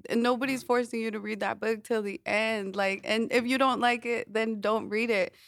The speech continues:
Speaker 1: Because I feel the same way. There's no reason to, like, waste your time. And so then I'm feeling like,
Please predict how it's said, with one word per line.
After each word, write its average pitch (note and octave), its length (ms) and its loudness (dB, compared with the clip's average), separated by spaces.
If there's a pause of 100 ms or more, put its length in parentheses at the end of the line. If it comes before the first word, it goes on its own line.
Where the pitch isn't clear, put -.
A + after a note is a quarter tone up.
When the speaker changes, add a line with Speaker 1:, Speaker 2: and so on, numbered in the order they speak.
(340)
Speaker 1:
Because C4+ 260 4
I C4 140 4
feel B3+ 180 -2
the A#3+ 140 -4
same A#3+ 240 -4
way. A#3+ 260 -2
There's A#3 240 -2
no A#3 280 -2
reason A3 560 -4
to, G#3 140 -8
like, F#3 220 -4
waste G#3+ 260 -4
your G#3+ 120 -4
time. G#3 520 -4
And G#3+ 160 0
so A3+ 160 2
then A3 300 -2
I'm G#3 220 0
feeling A3 360 0
like, F#3+ 300 0